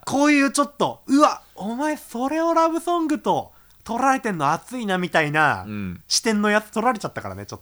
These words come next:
Speaker 1: と。
Speaker 2: ね。
Speaker 1: ありますか？
Speaker 2: 最強のラブソング。
Speaker 1: ああ。
Speaker 2: いや、でも、めっちゃ考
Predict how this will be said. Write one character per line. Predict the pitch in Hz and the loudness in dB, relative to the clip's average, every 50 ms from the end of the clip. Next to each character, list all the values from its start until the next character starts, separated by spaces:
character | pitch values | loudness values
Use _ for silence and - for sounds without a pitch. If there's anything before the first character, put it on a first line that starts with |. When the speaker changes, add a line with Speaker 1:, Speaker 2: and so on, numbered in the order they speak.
| _ | _
Speaker 1:
と。 | - 87 87 - | -18 -18 -18 -16
Speaker 2:
ね。 | 90 101 107 117 - - _ _ _ _ _ _ _ _ _ _ _ _ _ _ _ _ _ _ _ _ _ _ _ _ _ _ _ _ _ _ _ _ _ _ _ _ _ _ _ _ _ _ _ _ _ _ _ _ _ _ _ _ _ _ _ _ _ _ _ _ | -12 -6 -6 -6 -6 -8 _ _ _ _ _ _ _ _ _ _ _ _ _ _ _ _ _ _ _ _ _ _ _ _ _ _ _ _ _ _ _ _ _ _ _ _ _ _ _ _ _ _ _ _ _ _ _ _ _ _ _ _ _ _ _ _ _ _ _ _
Speaker 1:
あ | - 131 | -12 -10
り | 123 | -8
ま | 123 120 | -8 -10
す | - - | -10 -12
か？ | - 90 87 - - _ _ _ _ _ _ _ _ _ _ _ _ _ _ _ _ _ _ | -18 -20 -20 -20 -20 _ _ _ _ _ _ _ _ _ _ _ _ _ _ _ _ _ _
Speaker 2:
最 | - - - 98 90 | -20 -10 -10 -8 -8
強 | - 104 | -6 -6
の | 95 92 | -4 -2
ラ | 98 101 | -2 -2
ブ | 101 104 | -2 -4
ソ | - 123 | -6 -8
ン | 110 101 | -8 -6
グ。 | 92 87 87 87 - | -8 -10 -10 -12 -10
Speaker 1:
あ | - 120 117 113 110 | -8 -6 -6 -4 -4
あ。 | 101 | -4
Speaker 2:
い | 107 | -4
や、 | 101 101 | -4 -4
で | 104 107 | -4 -8
も、 | 104 107 120 | -10 -12 -12
め | 123 127 135 135 143 | -12 -12 -10 -10 -10
っ | 147 | -10
ち | - - | -12 -14
ゃ | |
考 | - - 185 | -12 -10 -8